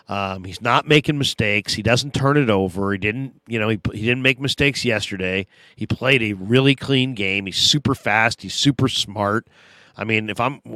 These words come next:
Kyler Murray, what are they gonna do with Kyler Murray? I mean, they're, they're probably gonna have to buy out Kyler Murray with that monster contract.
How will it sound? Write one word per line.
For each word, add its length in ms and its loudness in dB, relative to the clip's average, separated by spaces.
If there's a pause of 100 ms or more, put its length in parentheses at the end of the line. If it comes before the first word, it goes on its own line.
(240)
Kyler 380 4
Murray, 320 2
what 140 4
are 40 4
they 60 4
gonna 100 0
do 80 8
with 120 6
Kyler 280 2
Murray? 460 0 (760)
I 40 -20
mean, 120 -2
they're, 120 2
they're 160 4
probably 280 2
gonna 180 4
have 160 4
to 200 0 (640)
buy 340 6
out 260 6
Kyler 380 4
Murray 340 4
with 120 0
that 140 2
monster 540 0
contract. 680 -2